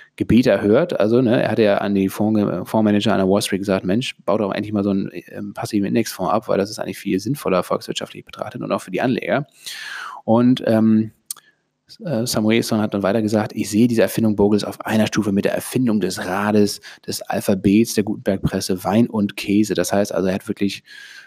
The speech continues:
ähm, die ganz, ganz großen Errungenschaften der Menschheit hier aufgezählt. E T Fs sind auf einer Stufe, was er natürlich, ähm, leider nicht erwähnt hat, ist der Whisky. Das wäre natürlich auch nochmal eine absolute Referenz gewesen. Naja, aber man kann nicht alles haben.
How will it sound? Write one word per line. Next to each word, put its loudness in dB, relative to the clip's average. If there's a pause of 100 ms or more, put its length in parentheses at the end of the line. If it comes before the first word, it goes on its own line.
(140)
ähm, -6
die -6
ganz, 0
ganz 0
großen 2
Errungenschaften 0
der 0
Menschheit 0
hier 2
aufgezählt. 0 (320)
E 0
T 0
Fs 0
sind 0
auf -2
einer 0
Stufe, -2 (320)
was 2
er 2
natürlich, 0
ähm, -4 (540)
leider 0
nicht 0
erwähnt 0
hat, -4
ist -4
der 0
Whisky. -2
Das -4
wäre 2
natürlich -2
auch -2
nochmal -4
eine -4
absolute -8
Referenz -4
gewesen. 2 (420)
Naja, 0 (160)
aber 2 (420)
man -6
kann 0
nicht 2
alles 0
haben. 0